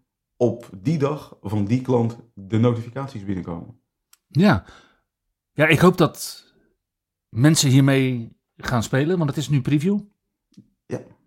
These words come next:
Speaker 2: Jij geeft aan dat jij er al mee gaat spelen?
Speaker 1: Ja, uiteraard.
Speaker 2: Nou ja, dan, eh, denk ik dat als het, eh,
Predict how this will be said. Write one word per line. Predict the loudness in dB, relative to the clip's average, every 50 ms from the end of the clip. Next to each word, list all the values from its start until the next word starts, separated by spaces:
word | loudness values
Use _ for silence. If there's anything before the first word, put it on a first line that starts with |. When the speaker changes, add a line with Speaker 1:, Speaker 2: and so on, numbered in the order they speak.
| _ _ _ _ _ _ _ _ _ _ _ -20 -20 _ _ _ _ _ _ _ _
Speaker 2:
Jij | -16 -14 -10 -2 2 4 4 4 4 2
geeft | 0 0 0 2
aan | 2 2 2 2 0 -2 -2
dat | -4 -2
jij | 0 0 0
er | 2
al | 2 0
mee | 0 -2
gaat | -4 -6 -10 -12 -20
spelen? | -18 -12 -6 -4 -4 -2 -2 -2 -4 -4 -8 _ _ _ _ _ _ _ -12
Speaker 1:
Ja, | -8 -6
uiteraard. | -6 -6 -6 -10 -12 -12 -14 -16 -18 _ _ _ _ _ _ _ _ _ _ _
Speaker 2:
Nou | -8 -4 -2 -2 -2
ja, | -2 -4 -4
dan, | -4 -4 -4 -2 -2 -4
eh, | -4 -4 -4 -4 -6 -8 -10 _ _ _ _ _ _ _ _ _ _ _ _ _ _ _ _ _ _ _ _ -16 -12 -6
denk | -4 -4 -4 -4
ik | -6 -10 -6
dat | -8 -8 -6
als | -6 -8 -8 -6
het, | -8 -10 -10 -10 _ -10
eh, | -8 -6 -6 -6 -6 -6 -6 -8 -8 -10